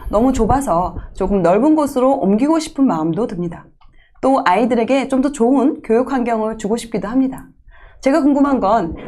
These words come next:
지금 사는 일억 구천 집을 팔고 여윳돈을 좀 더 모아 내 집 마련을 해야 할지, 아니면 실거주 집에 가진 돈을 다 넣지 말고 투자를 소액으로 조금씩 시작하는 게 맞을지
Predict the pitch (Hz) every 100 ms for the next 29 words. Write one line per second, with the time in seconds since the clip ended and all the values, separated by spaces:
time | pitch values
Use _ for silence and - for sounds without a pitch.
0 | - - 254 311 330 311 311 294 320 359
1 | 349 - 269 254 208 220 220 311 320 160
2 | 180 185 - - - 175 220 - 254 247
3 | 240 269 294 285 208 165 269 - 185 208
4 | 330 330 302 294 311 339 320 185 - 147
5 | - _ _ _ - - - 202 254 254
6 | 254 269 392 403 403 359 - 285 285 185
7 | 175 220 220 233 226 151 160 - 262 151
8 | 147 240 190 - - - - - 339 330
9 | 311 311 311 403 403 269 202 277 220 202
10 | 208 254 320 392 - 330 269 277 165 156
11 | 151 202 185